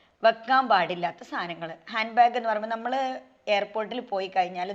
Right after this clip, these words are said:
നമ്മുടെ കയ്യിൽ ലഗേജ് ആയിട്ട് നമ്മൾ വിടും. നല്ല വെയിറ്റ് ഉള്ള ബോക്സ് ഉണ്ടല്ലോ,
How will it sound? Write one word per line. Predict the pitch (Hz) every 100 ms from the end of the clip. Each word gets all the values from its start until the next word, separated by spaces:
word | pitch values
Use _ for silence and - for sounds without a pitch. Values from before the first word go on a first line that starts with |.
| 190
നമ്മുടെ | 180 202 202
കയ്യിൽ | 175 180 269 - _ _ _ _ 208
ലഗേജ് | 220 202 254 247 254
ആയിട്ട് | 208 226
നമ്മൾ | 208 190 208
വിടും. | 190 156 165 -
നല്ല | 196 208 202
വെയിറ്റ് | 196 196 - 226
ഉള്ള | 214
ബോക്സ് | 196 185 - 202
ഉണ്ടല്ലോ, | 170 165 170